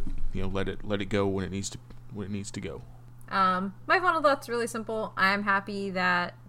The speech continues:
Speaker 2: Daisato is gonna be bringing us more stuff, and Netflix announced that. Um, Samurai Champloo is great, and Cowboy Bebop is phenomenal, and rewatching it, I remembered why it is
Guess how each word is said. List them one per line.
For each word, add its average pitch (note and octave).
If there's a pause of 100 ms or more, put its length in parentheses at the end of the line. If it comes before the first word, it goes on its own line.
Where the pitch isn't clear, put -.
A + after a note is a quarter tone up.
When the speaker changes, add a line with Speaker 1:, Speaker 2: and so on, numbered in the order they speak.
(240)
Speaker 2:
Daisato F#3
is F3+
gonna F#3
be F3+
bringing F3+
us F#3
more F#3
stuff, F#3
and F3
Netflix -
announced E3+
that. F#3 (600)
Um, F3
Samurai F#3
Champloo F3+
is E3+
great, E3
and E3 (320)
Cowboy F3
Bebop E3+
is D#3+
phenomenal, D#3+
and D#3+
rewatching E3+
it, D#3
I D#3+
remembered E3
why D#3 (120)
it E3+
is D#3+